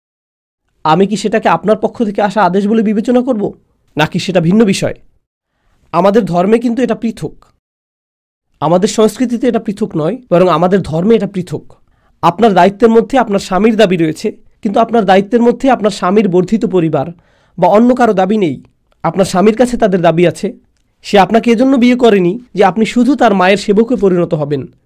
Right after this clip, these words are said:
সে আপনাকে বিয়ে করেছে কারণ সে আপনার সাথে সম্পর্ক তৈরি করতে চায়, যেখানে সে আপনার দেখাশোনা করবে এবং আপনি তার দেখাশোনা করবেন। আপনি এই বিষয়ে আলোচনা করতে পারেন,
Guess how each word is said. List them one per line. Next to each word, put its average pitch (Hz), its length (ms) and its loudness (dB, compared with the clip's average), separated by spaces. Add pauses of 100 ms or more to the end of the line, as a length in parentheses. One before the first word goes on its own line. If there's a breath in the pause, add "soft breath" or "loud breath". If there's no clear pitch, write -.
(140)
সে 208 180 2
আপনাকে 208 260 2
বিয়ে 226 200 0
করেছে 220 540 0 (100)
কারণ 175 160 0
সে 233 260 0
আপনার 202 300 0
সাথে 240 220 -4
সম্পর্ক 220 460 -4
তৈরি 196 240 0
করতে 151 260 -8
চায়, 117 260 -6 (260)
যেখানে 180 400 2
সে 247 140 0
আপনার 190 260 0
দেখাশোনা 175 440 -2
করবে 147 360 -4 (180)
এবং 175 220 -4
আপনি 175 320 0
তার 196 160 2
দেখাশোনা 165 400 -4
করবেন। 139 440 -8 (320)
আপনি 170 280 2
এই 220 100 6
বিষয়ে 220 260 2
আলোচনা 233 300 0
করতে 190 240 -2
পারেন, 135 320 -6